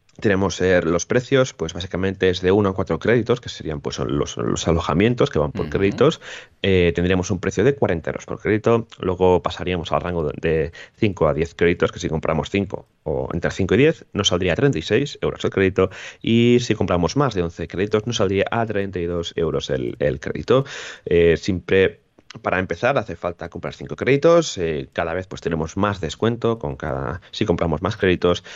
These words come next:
Speaker 1: y luego los créditos nunca caducan, siempre se pueden activar, se pueden usar para renovar, etcétera.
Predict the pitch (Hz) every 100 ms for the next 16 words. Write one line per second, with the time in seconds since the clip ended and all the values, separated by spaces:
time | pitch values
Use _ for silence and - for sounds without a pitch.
0 | - - 123 104 104 104 98 90 85 -
1 | 87 - 135 156 64 - - 82 - 87
2 | - - 78 95 80 71 - 110 98 90
3 | 87 - 87 80 80 73 76 78 71 -
4 | 98 90 78 - - - - 104 120